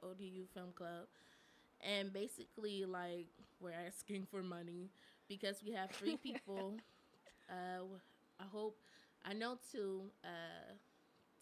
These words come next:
Speaker 1: Tyler Jones and Justin Herrera. Boy, I hope I said his name right.
Speaker 2: Herrera.
Speaker 1: Herrera. All right.
Speaker 2: <laughs>
Speaker 1: Those two I know for sure. They're going to France, and they're gonna be there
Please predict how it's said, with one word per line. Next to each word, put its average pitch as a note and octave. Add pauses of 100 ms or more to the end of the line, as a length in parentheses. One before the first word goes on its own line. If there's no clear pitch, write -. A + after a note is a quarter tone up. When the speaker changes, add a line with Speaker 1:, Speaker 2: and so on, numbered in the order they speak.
Speaker 1:
Tyler A3
Jones G3 (680)
and F#3
Justin G3
Herrera. F3+ (460)
Boy, C4+ (100)
I F#3+
hope F#3
I F#3
said F#3
his F#3
name F3
right. E3+
Speaker 2:
Herrera. A3
Speaker 1:
Herrera. G3+ (680)
All C4
right. A3+
Speaker 2:
<laughs> D#4+
Speaker 1:
Those C4+ (100)
two B3
I G3+
know G#3+
for A3
sure. F#3 (180)
They're G3
going G3+ (120)
to G3 (360)
France, F3+
and F#3
they're F#3+
gonna F#3+
be F#3+
there F#3